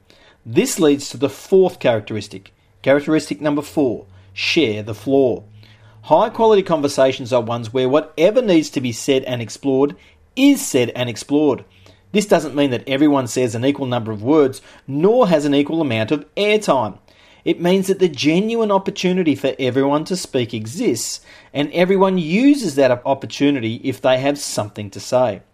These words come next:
Characteristic number five, new possibilities are possible. The challenge with most conversations is that everyone is locked into their pre-existing thought patterns.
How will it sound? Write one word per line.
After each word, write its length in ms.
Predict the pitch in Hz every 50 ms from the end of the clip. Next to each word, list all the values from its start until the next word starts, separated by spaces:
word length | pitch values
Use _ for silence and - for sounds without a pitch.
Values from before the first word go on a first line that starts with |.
| _ _ _ _ _ _ _ _ _ _ -
Characteristic 580 | 143 143 147 147 151 143 139 139 - 147 143
number 240 | - 117 113 107 117
five, 580 | 110 - - 120 117 117 110 104 98 92 - _ _ _ _ _ _ _ _ _
new 480 | 113 117 131 139 147 156 165 180 202
possibilities 800 | 190 190 - 147 139 - - 151 131 117 110 113 110 113 110 110
are 100 | 120 113
possible. 560 | - - 143 135 - 143 120 110 104 87 - _ _ _ _ _ _ _
The 80 | - 180
challenge 340 | - 247 262 277 285 240 208
with 140 | 208 156
most 300 | 143 143 143 170 190 -
conversations 680 | - 170 143 123 113 - - 110 104 101 - 120 117 117
is 360 | 139 - - - 175 175 165
that 260 | - 185 190 190 - _
everyone 460 | 170 196 208 208 233 208 202 190 175
is 160 | 147 113 110
locked 500 | 117 113 117 123 135 156 180 185 - -
into 160 | 190 160 -
their 140 | 139 123 107
pre-existing 800 | - - - - 185 226 254 233 185 190 185 185 - 160 156 151
thought 360 | - - 170 160 175 175 -
patterns. 480 | - 147 127 101 113 113 107 - -